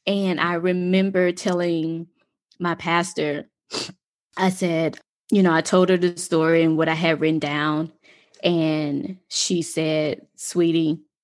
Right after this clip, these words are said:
she said, "God forgave you the very first time that you prayed." And she didn't know it, but at the time, that was something I really needed to hear. And I didn't know the two were connected. But over those,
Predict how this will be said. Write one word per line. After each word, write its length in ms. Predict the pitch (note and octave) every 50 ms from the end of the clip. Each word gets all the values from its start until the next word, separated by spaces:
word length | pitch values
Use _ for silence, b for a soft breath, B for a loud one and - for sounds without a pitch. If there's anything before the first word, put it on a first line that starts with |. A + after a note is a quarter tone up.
| _ _ _ _ -
she 140 | - - G3
said, 280 | F#3+ G3 E3+ D#3+ D3+
"God 280 | - F3 D#3+ F3+ G3+ G3+
forgave 440 | A#3+ A3+ F#3 F#3 F3 F3 F#3 D#3 C#3+
you 300 | D3+ D3 C#3+ C3+ D#3+ D#3 -
the 160 | - F3+ F#3+
very 300 | F3+ F3+ E3+ E3 D#3+ F3
first 280 | E3 - E3 D#3+ D#3 -
time 260 | - D#3+ D#3 D3+ D3+
that 140 | C#3+ - -
you 120 | - C#3
prayed." 600 | - - - C3+ B2+ B2+ B2 A#2+ - - - - _ _ _ _ _ _ _ _ _ -
And 540 | G3 F#3 F3 E3+ F3 F3 E3+ E3 D#3+ - -
she 340 | - - - - A#3 A#3 B3+
didn't 280 | B3 B3 G#3+ F#3 F3 E3+
know 220 | E3+ D#3+ D#3+ E3
it, 280 | E3 E3 E3 - - - _ _
but 220 | F3+ E3 F#3+ F#3 -
at 160 | D#3+ F#3 F#3
the 80 | - -
time, 840 | - - - F#3+ F#3+ F#3+ F#3 F3+ E3 D#3 D3 D3 D3 D3 D#3+ E3 - _ _ _ _ _
that 200 | - F#3+ G3+ G3
was 120 | G3 G#3 G3
something 300 | - G#3+ A3 A#3 G#3 G3
I 80 | F#3
really 300 | F3 F3 F3+ F#3 F#3+ F#3+
needed 280 | F#3 F#3 F#3 F3+ E3 D#3
to 120 | - - E3
hear. 500 | D3+ E3 G#3+ A3+ G3+ D#3+ D3+ D3 E3 D#3+ B B B B B B
And 160 | - F#3+ E3
I 120 | D#3+ G3
didn't 220 | G#3+ A3+ A3 G#3 G3
know 300 | F#3+ F#3 F3+ F3+ F3 E3+
the 160 | D#3+ F3 E3
two 280 | E3 - - A3+ G#3+ F#3+
were 180 | F3+ F3 D#3+
connected. 800 | E3 - - D#3 D#3 D#3+ E3+ F#3 A3 A3 - F3 D#3+ C#3+ - - - _ _
But 300 | F3 E3 F#3+ E3+ - -
over 300 | - F3 G3 G#3 G#3 A#3
those, 640 | A3 G3+ G3 G3 F#3+ F#3 F3 F3+ F3+ F3 F#3+ F#3 -